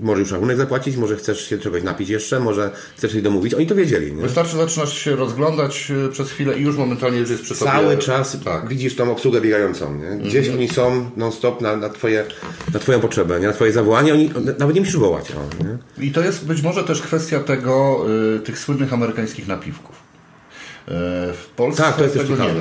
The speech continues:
Speaker 2: ma.
Speaker 1: nie?
Speaker 2: A to jest, a w Stanach, y, ja właściwie tylko jedno miejsce widziałem, w którym, y, była wywieszona kartka, żeby nie dawać napiwków.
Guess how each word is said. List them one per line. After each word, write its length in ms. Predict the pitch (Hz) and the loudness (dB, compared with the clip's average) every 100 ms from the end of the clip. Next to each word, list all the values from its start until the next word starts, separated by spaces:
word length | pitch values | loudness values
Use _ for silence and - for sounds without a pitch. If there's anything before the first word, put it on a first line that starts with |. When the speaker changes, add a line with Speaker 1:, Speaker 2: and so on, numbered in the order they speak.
| 82 | -2
Speaker 2:
ma. 40 | |
Speaker 1:
nie? 80 | 101 | -4
Speaker 2:
A 100 | 120 | 0
to 100 | 123 | 0
jest, 280 | 143 139 - | 2 0 -2
a 160 | 117 | -4
w 60 | 120 | -4
Stanach, 460 | - 151 160 156 - - - - - - | -2 0 0 -2 -8 -18 -20 -20 -18 -6
y, 20 | 107 107 110 - | 0 2 2 0
ja 120 | 135 | 0
właściwie 320 | 180 165 175 | 0 0 -2
tylko 180 | 165 143 | 0 2
jedno 340 | 135 185 185 117 | 2 2 2 2
miejsce 320 | 98 95 107 | 0 -2 -4
widziałem, 340 | 95 107 110 | -2 0 0
w 40 | 104 | -2
którym, 400 | - 131 123 117 | -2 0 2 2
y, 500 | 113 113 113 110 104 | 2 2 2 2 2
była 200 | 127 135 | 2 2
wywieszona 460 | 120 120 117 131 117 | 2 0 0 0 -2
kartka, 420 | 131 123 - - | 0 -2 0 -2
żeby 200 | 113 110 | 0 0
nie 140 | 110 | 2
dawać 260 | 113 123 117 | 2 2 2
napiwków. 720 | 107 - 85 - 92 147 160 | 0 -2 -8 -4 -2 -2 -2